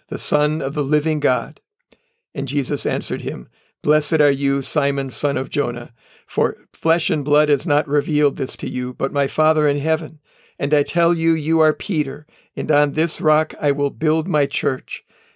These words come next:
and the gates of Hades will not prevail against it." This passage is a defining one for both Protestants and Catholics, but in different ways. Peter had for the first time just identified Jesus as the Messiah, the Son of the living God.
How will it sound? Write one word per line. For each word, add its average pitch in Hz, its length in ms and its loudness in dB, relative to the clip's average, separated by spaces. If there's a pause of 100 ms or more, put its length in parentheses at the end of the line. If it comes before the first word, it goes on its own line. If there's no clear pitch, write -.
and 139 140 -4
the 139 40 -4
gates 156 380 0
of 147 120 0
Hades 147 600 -2
will 139 160 0
not 143 320 0
prevail 139 580 2
against 131 520 -6
it." - 200 -16 (1080)
This 220 160 0
passage 196 440 2
is 156 180 2
a 165 60 2
defining 160 540 2
one 131 180 2
for 143 160 2
both 143 360 0
Protestants 151 840 0 (340)
and 151 200 2
Catholics, - 720 -4
but - 300 -2
in 151 100 -2
different 165 320 0
ways. 156 480 -2 (640)
Peter 165 280 2
had 156 240 2
for 147 120 -2
the 135 80 2
first 185 360 0
time 156 320 2
just 185 320 0
identified 160 560 2
Jesus 139 400 -4
as 135 320 -2
the 151 120 0
Messiah, 165 640 0
the - 100 -6
Son 143 260 -2
of 143 100 2
the 147 100 2
living 139 360 0
God. 165 420 0